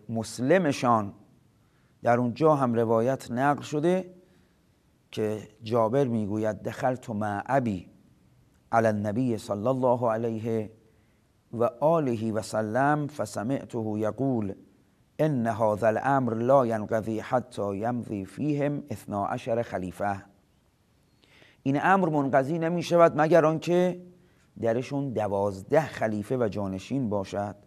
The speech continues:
بعد می‌گوید از پدرم پرسید، خلاص پرسیدم دنبالهٔ کلام رسول خدا چه بود؟ پدرم گفت: «کلهم من قریش.» باز در صحیح مسلمشان و در مسند احمد ابن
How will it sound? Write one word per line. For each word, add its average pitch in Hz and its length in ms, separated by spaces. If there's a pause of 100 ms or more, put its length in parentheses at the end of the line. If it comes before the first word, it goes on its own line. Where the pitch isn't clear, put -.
(1080)
بعد 196 320
می‌گوید 165 440
از 143 200
پدرم 156 400
پرسید، 139 500
خلاص 123 420
پرسیدم 123 640
دنبالهٔ 113 640
کلام 104 400
رسول 107 600
خدا 117 360
چه 147 220
بود؟ 185 300 (380)
پدرم 120 420
گفت: 131 300
«کلهم 113 480
من 101 220
قریش.» 101 580 (1160)
باز 180 400
در 135 160
صحیح 127 460
مسلمشان 123 760
و 117 120
در 117 160
مسند 117 520 (160)
احمد 110 380
ابن 151 440